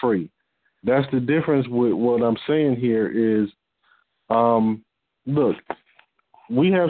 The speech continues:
Central Manifest Network. Now, I'm just gonna show you how they're doing it, and we should, should do the same thing. Once we get everybody going,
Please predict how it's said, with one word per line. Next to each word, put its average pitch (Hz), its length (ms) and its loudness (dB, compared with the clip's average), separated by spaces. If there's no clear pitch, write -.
Central 156 300 -2
Manifest 127 540 -2
Network. 95 520 -2
Now, 107 220 0
I'm 123 80 0
just 135 200 -2
gonna 127 320 0
show 202 180 0
you 139 440 -2
how 135 480 0
they're 147 200 2
doing 123 320 0
it, 113 160 -2
and 110 200 -2
we 139 280 -2
should, 113 140 -10
should 120 160 -2
do 127 120 2
the 123 160 0
same 120 240 0
thing. 110 340 -2
Once 190 400 2
we 196 160 0
get 185 300 -2
everybody 151 480 0
going, 117 520 -2